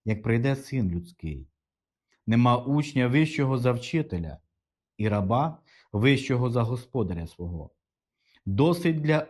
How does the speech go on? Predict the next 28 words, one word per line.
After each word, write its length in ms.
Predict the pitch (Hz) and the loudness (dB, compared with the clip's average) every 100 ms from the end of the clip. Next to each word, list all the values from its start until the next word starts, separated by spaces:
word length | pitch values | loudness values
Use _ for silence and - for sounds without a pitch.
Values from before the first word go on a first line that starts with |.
| - | -4
учня, 460 | 165 185 180 156 | -2 -2 -2 -4
щоб 260 | 151 156 147 | -2 -2 0
він 160 | 151 | 0
став 360 | 143 - 160 151 | -2 0 0 2
як 200 | 151 147 | 0 -2
учитель 440 | 156 - 151 95 | -6 -2 -2 -2
його, 400 | 92 87 87 82 - _ _ _ _ _ | -4 -4 -6 -10 -12 _ _ _ _ _
і 80 | 117 | -4
для 220 | 104 113 | 0 0
раба, 520 | 107 101 107 139 160 - _ _ | 0 2 2 2 0 -6 _ _
щоб 260 | - - 127 | -4 0 2
він 160 | 143 | 2
став 400 | 139 - 160 160 | 2 -2 0 2
як 160 | 156 147 | 2 0
господар 640 | 139 151 - - 170 92 85 | 0 -2 -4 -4 -2 -2 -4
його. 420 | 82 78 69 - _ _ _ _ _ _ _ - | -6 -8 -14 -18 _ _ _ _ _ _ _ -2
Якщо 320 | 107 - 135 | -2 2 2
господаря 640 | 131 120 - 147 156 143 | 2 -2 0 0 2 2
дому 280 | 131 156 170 | 2 2 2
назвали 680 | 143 131 123 156 175 156 143 - - _ | 2 0 2 4 4 4 2 -2 -20 _
Веельзевулом, 1000 | 123 135 127 113 120 156 202 113 85 87 _ _ _ _ _ _ | 2 4 2 2 2 0 -2 -2 -4 -8 _ _ _ _ _ _
то 120 | 107 | -6
чи 180 | - 139 | 0 2
не 140 | 139 | 2
тим 420 | 135 - 180 160 | 0 0 0 0
більше 640 | 139 190 175 - 170 165 160 - _ - | 0 0 0 0 2 2 0 -16 _ -6
домашніх 680 | 131 151 127 85 - 85 - | -2 0 -2 -4 -6 -8 -8
його? 340 | 82 82 - | -10 -10 -14